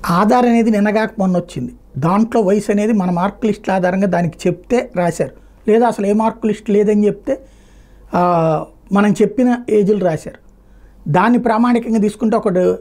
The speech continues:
డెబ్బై ఏళ్ళు రాయించుకోవచ్చు, ఒకడు పాతికేళ్ళు రాయించుకోవచ్చు. దాన్ని బేస్ చేసుకుని రిటైర్ అయిపోయేటటువంటి ఉద్యోగులందరూ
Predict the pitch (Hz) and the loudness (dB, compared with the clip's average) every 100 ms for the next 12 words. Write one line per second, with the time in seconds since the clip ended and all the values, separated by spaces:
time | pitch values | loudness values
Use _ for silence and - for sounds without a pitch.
0 | - 175 175 226 220 214 202 202 - 226 | -2 0 2 4 4 2 0 0 -4 -2
1 | 226 214 - 185 - 196 175 160 143 135 | -2 -4 -2 -4 -2 -2 0 0 -2 -8
2 | - 135 - - - - - - - 185 | -14 -16 -16 -20 -20 -20 -20 -18 -2 2
3 | 214 240 233 240 240 233 226 220 226 220 | 4 4 4 2 0 -2 0 -2 -2 -4
4 | - - - - 190 202 254 247 233 226 | -14 -20 -20 -6 -2 0 2 2 2 2
5 | 214 214 208 202 175 214 208 202 196 208 | 2 0 0 -2 2 2 2 0 0 0